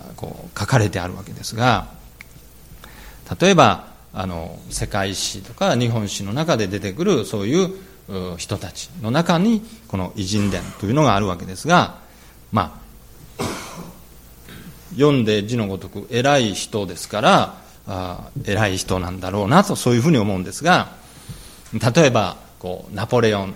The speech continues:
ナポレオンは、それじゃあ、あ、偉い人なのか。え、コロンブスは偉い人なのか。日本史の、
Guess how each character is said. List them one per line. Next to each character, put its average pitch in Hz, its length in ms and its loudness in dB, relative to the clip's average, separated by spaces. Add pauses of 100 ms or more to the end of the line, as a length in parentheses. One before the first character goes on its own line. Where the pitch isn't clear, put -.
ナ 92 120 -10
ポ 117 120 0
レ 117 120 2
オ 120 60 0
ン 120 100 0
は、 165 240 2 (240)
そ - 100 -8
れ 117 80 -2
じ 185 80 6
ゃ 135 160 4 (200)
あ、 90 80 -8
あ、 - 100 -10
偉 113 220 4
い 101 40 4
人 95 220 -2
な 87 100 -6
の 82 80 -10
か。 - 160 -18 (580)
え、 170 60 -8
コ - 160 2
ロ 180 100 12
ン 143 100 8
ブ 95 100 -2
ス - 240 -6 (200)
は 120 280 0 (240)
偉 104 220 2
い 92 60 -4
人 - 240 -10 (120)
な 87 100 -8
の 87 80 -8
か。 - 120 -14 (1160)
日 151 120 8
本 175 160 10
史 147 140 4
の、 107 240 2